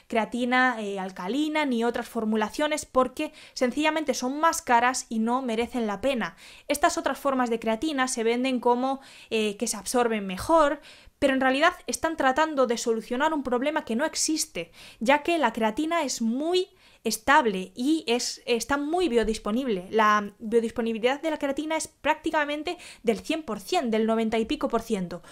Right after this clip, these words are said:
Por lo tanto, no nos interesa, eh, gastar más en un compuesto que aumente la, eh, absorción de creatina, porque es que ya tiene una absorción perfecta, o sea que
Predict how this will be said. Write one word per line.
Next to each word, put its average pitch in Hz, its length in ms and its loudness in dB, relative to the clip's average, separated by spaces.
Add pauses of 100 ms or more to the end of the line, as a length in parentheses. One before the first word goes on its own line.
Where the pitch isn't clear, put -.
(140)
Por 240 140 2
lo 240 140 4
tanto, 285 320 0
no 302 180 0
nos 320 220 -4
interesa, 226 720 0 (280)
eh, 214 460 2
gastar 226 460 0
más 302 320 4
en 247 120 0
un 269 120 0
compuesto 269 600 0
que 240 120 0
aumente 240 760 2 (320)
la, 233 460 8
eh, 202 420 -2
absorción 240 480 -2
de 269 80 4
creatina, 277 460 0
porque 202 200 -4
es - 80 -4
que 226 120 0
ya 294 180 2
tiene 294 380 -4
una 247 240 0
absorción 220 520 -2
perfecta, 277 380 -2
o 277 60 0
sea 226 180 0
que 294 180 -4